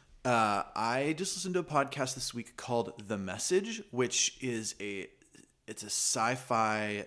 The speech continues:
podcast that's only eight episodes long, and I can't recommend it enough. I listened to all of it yesterday. Um, they're just little short, like, nine or fifteen minute, um, uh,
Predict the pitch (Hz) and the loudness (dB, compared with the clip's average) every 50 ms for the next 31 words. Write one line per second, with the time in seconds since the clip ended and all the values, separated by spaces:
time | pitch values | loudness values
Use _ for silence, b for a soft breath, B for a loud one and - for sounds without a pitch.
0 | - - - 107 104 101 - - 107 98 - - - - 101 92 90 - - 92 | -10 -12 -6 -4 -4 -4 -4 -6 -8 -8 -8 -10 -10 -12 -12 -12 -12 -12 -10 -8
1 | 95 120 127 - - - 160 143 131 127 127 123 123 110 101 95 92 - - - | -8 -8 -8 -8 -8 -8 -6 -4 0 2 2 2 2 2 -2 -8 -10 -12 -10 -8
2 | 101 92 110 - 113 110 110 113 110 107 101 98 98 - - 87 92 - - 98 | -6 -6 -6 -4 -6 -6 -6 -6 -6 -4 -4 -4 -4 -6 -8 -12 -12 -10 -12 -12
3 | 92 92 - - - - - 98 98 98 110 - 92 92 - - - 95 95 92 | -12 -12 -14 -16 -12 -8 -4 -4 -4 -4 -4 -6 -6 -6 -6 -6 -6 -6 -4 -4
4 | 90 90 95 b b b b b b b - 92 95 92 92 92 82 - 104 87 | -6 -6 -8 b b b b b b b -8 -4 -4 -4 -4 -6 -8 -8 -8 -8
5 | 101 104 - - - 123 131 135 139 127 - - 135 131 135 127 131 110 113 104 | -6 -4 -6 -6 -4 -4 -4 -2 0 0 2 4 6 6 6 4 2 0 -4 -4
6 | 104 - 107 107 107 107 110 110 107 - - 113 - - 120 107 107 104 101 101 | -4 -4 -4 -4 -2 -2 -2 -2 -4 -6 -8 -12 -10 -8 -6 -4 -4 -4 -4 -4
7 | - - b b b b b b b - 110 104 101 98 95 92 92 95 92 - | -6 -8 b b b b b b b -6 -4 -2 -2 -2 -4 -4 -6 -6 -8 -10
8 | _ _ _ B B B B B B B B B B _ - 113 104 98 98 98 | _ _ _ B B B B B B B B B B _ -6 -4 -2 0 0 0
9 | 95 95 95 92 90 87 85 82 | 0 0 0 0 0 0 0 -2